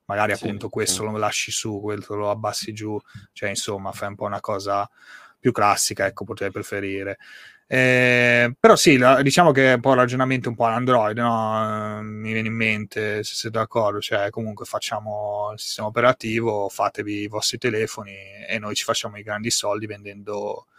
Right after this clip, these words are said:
Speaker 1: eh, mi-, milioni e milioni di, di dispositivi con sopra, insomma, con poi tutti gli acquisti, eccetera. Alla fine a loro interessa che tu vai a acquistare su Steam, non è che gli frega
Speaker 2: Mhm.
Speaker 1: dell'hardware in sé,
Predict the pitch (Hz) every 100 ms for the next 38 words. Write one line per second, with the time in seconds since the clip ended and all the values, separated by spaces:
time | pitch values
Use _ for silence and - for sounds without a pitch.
0 | - - - - 120 113 113 113 113 120
1 | 120 117 117 113 113 113 113 110 110 107
2 | 110 - - 107 98 113 101 101 101 101
3 | 101 104 107 - _ - - - 107 117
4 | 101 101 - 101 98 104 107 101 - 107
5 | 104 - 104 104 - 101 104 104 113 113
6 | 110 110 104 107 101 - - - 113 -
7 | 110 101 98 107 - 107 - 98 - 104
8 | 98 98 101 107 104 107 110 101 104 104
9 | 101 98 104 107 104 110 - 101